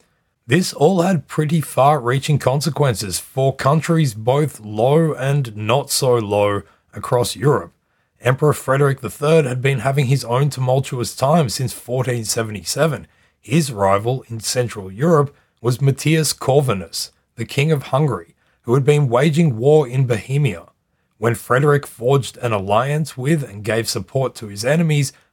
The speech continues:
Matthias responded by invading Austrian lands with his so-called Black Army. In fourteen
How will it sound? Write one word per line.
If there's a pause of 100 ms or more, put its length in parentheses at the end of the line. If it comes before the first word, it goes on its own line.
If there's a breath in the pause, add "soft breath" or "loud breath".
Matthias
responded
by
invading
Austrian
lands
with
his
so-called
Black
Army. (360)
In
fourteen